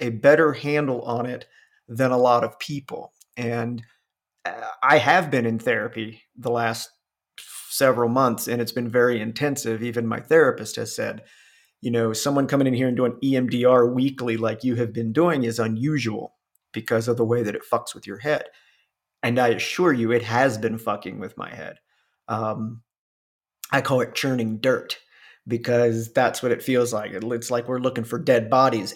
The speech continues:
and we are finding them. And the changes that I am noticing,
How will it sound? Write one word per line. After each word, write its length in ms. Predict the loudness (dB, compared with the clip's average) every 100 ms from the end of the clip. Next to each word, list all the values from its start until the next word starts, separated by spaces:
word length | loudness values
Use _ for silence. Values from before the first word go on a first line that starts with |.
| -10
and 200 | -6 -2
we 100 | 0
are 80 | 0
finding 540 | -2 -4 -2 0 -4 -8
them. 160 | -12 _ _ _ _ _ _
And 460 | -2 0 2 -2 -4
the 160 | -6 -6
changes 640 | -4 -2 -2 -2 -2 -2
that 120 | 0 2
I 180 | 2
am 140 | 2 0
noticing, 720 | 0 0 -4 -6 -8 -8